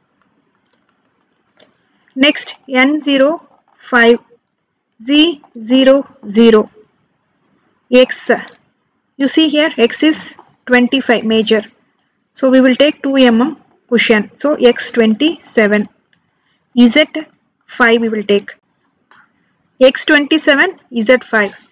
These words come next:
Tool is in this position. So I'll draw and show you. So this is the origin point.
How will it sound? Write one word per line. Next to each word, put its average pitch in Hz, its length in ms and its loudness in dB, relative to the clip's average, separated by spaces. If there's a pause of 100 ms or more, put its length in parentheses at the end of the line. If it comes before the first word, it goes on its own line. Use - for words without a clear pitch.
(280)
Tool 302 200 0
is 311 200 0
in 370 220 -2 (800)
this 240 180 0
position. 208 560 0 (1040)
So 240 180 -4
I'll 233 160 4
draw 220 180 2
and 240 180 2
show 233 200 2
you. 247 400 0 (2500)
So 254 120 -2
this 240 180 4
is 269 120 0
the 277 240 0
origin 226 480 2
point. 254 580 0